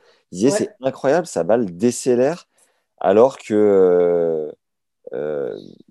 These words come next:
Speaker 1: Djoko et Roger, euh, eux, gardent une, une vitesse
Speaker 2: Ok.
Speaker 1: beaucoup plus importante après le premier rebond.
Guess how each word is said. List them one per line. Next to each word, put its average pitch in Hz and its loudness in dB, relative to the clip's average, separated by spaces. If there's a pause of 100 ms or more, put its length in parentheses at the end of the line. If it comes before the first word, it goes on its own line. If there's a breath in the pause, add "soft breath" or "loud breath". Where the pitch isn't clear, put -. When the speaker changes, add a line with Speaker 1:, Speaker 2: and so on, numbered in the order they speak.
(140)
Speaker 1:
Djoko 107 -2
et 82 0
Roger, 90 -2 (200)
euh, 87 0 (120)
eux, 117 0
gardent 113 2
une, 90 -4
une 90 -12
vitesse 113 -4
Speaker 2:
Ok. - -18
Speaker 1:
beaucoup 202 -6 (120)
plus 113 -6
importante 107 -8
après 92 -6
le 85 -8
premier 90 -8
rebond. 101 -8